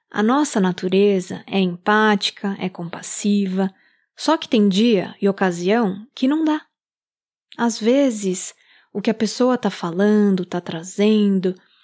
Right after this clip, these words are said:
aciona emoções muito desafiantes aí dentro, mexe muito com você e você não consegue manter a presença,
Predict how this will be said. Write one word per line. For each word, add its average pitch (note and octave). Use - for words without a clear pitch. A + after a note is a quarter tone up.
aciona G#3
emoções G#3+
muito A3
desafiantes A#3+
aí G3
dentro, F#3
mexe G#3
muito A3+
com B3
você A3+
e D4
você C#4
não D4+
consegue D#4
manter B3+
a F#3+
presença, F3+